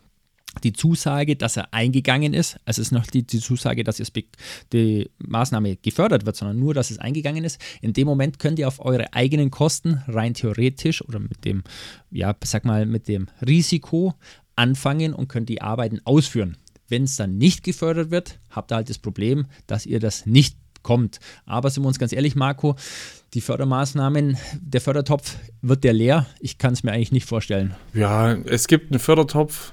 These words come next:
Speaker 2: aber ich denk auch nicht, dass der leer geht. Man muss hier nur vieles beachten. Grad wenn man,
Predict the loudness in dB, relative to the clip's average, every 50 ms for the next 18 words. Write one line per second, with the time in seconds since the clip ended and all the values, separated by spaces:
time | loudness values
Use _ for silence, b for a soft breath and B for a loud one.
0 | -16 -14 -8 -2 0 0 2 2 2 2 2 2 0 -2 -4 -6 -2 0 2 2
1 | 2 2 0 0 0 0 0 -2 -4 -4 -4 -2 -2 0 0 2 0 0 0 -2
2 | -4 -6 -6 -8 -10 B B B B B B B B B B B B 4 6 6
3 | 6 4 4 2 2 4 4 4 4 2 2 0 0 0 2 2 2 2 0 0
4 | 2 0 -2 -4 -6 -10 -8 -6 -6 -4 -4 0 0 0 2 2 4 4 4 6
5 | 6 4 4 4 2